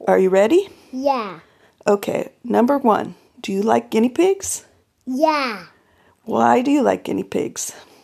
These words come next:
Speaker 2: Because they're so cute.
Speaker 1: They are very cute. So tell me, what are the names of my guinea pigs?
Speaker 2: Grace and Ada.
Speaker 1: Okay.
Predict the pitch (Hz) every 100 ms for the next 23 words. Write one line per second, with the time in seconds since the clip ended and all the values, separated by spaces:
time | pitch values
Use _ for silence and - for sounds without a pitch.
0 | _ - 254 285 254 269 254 269 247 247
1 | - 277 277 208 160 _ - _ _ _
2 | - 277 339 349 330 370 339 - 254 -
3 | - - - - - - 262 262 294 311
4 | 254 208 - _ _ _ - 240 277 320
5 | 262 240 240 240 247 208 190 196 190 -
6 | - - - - - - - - - 277
7 | 302 330 370 349 - _ _ - 254 277
8 | - 254 247 233 196 180 175 - - 208
9 | - - - - 214